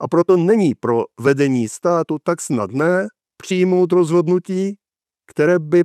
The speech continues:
přerušilo začarovaný kruh předtím, než dojde k porážce. Nicméně,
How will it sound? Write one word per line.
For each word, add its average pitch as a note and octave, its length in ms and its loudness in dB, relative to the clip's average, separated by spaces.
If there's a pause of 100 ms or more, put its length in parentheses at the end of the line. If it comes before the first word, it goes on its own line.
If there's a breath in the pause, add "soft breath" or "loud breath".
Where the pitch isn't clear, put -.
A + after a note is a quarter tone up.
(120)
přerušilo A#2 760 -4
začarovaný C3+ 560 0
kruh D3+ 340 -2
předtím, A2 800 -4 (500)
než A2 280 -2
dojde A2 320 -2
k - 60 -20
porážce. G3+ 640 -2 (920)
Nicméně, B2 500 -2